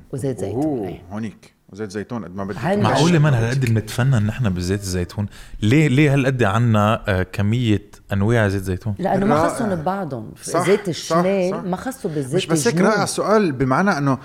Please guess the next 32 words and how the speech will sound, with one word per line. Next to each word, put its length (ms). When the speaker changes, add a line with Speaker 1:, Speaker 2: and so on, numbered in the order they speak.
Speaker 2:
اليوم 180
روعة 180
مصر 240
ما 120
بيعرفوا 220
زيت 120
زيتون. 260
عندهم 560
زيت 340
اسمه 280
زيت 280
الحار، 380
بيحطوه 300
مع 80
الفول 220
وحمص. 380
روح 160
على، 600
روح 160
على 180
الأردن، 800
امبارح 300
أكلت 240
منقوشة 460
فيها 280
زيت 240
مازولا، 320
زيت، 340
زيت، 380
آه، 380
آلي. 160
آه، 520